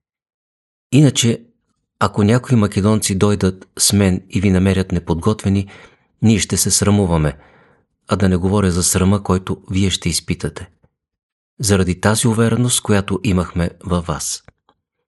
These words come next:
Затова счетох за нужно да помоля братята да тръгнат към вас преди нас и предварително да приготвят дара, който обещахте, за да бъде готов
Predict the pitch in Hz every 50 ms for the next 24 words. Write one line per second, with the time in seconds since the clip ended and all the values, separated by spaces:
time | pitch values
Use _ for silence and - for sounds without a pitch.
0 | _ _ _ _ _ _ _ _ - 95 101 98 - 107 135 135 - - - -
1 | 123 120 - 113 101 98 - - 95 92 98 107 107 95 90 92 104 123 - -
2 | - _ _ _ _ _ _ _ - 107 110 - - 104 113 104 95 98 85 78
3 | 90 98 101 - 98 87 - 95 87 87 - - - _ - 95 95 - 113 104
4 | 92 92 92 92 - - - 92 87 82 80 95 107 113 - - - - _ _
5 | _ _ _ _ - 98 90 80 92 95 92 92 110 127 - - - - _ _
6 | _ _ _ _ _ _ _ - 131 117 - - 107 90 80 - 90 107 117 -
7 | 135 127 123 117 92 82 - 90 92 85 85 95 92 - - 95 87 - - 101
8 | 90 87 85 82 92 98 120 - - - _ _ _ _ _ _ _ _ - 104
9 | 90 92 90 87 85 78 85 82 80 - - 101 95 - - - 76 - - -
10 | _ _ _ _ _ _ _ _ _ _ _ - 95 104 92 98 90 95 92 87
11 | 85 80 95 92 - 110 123 123 - -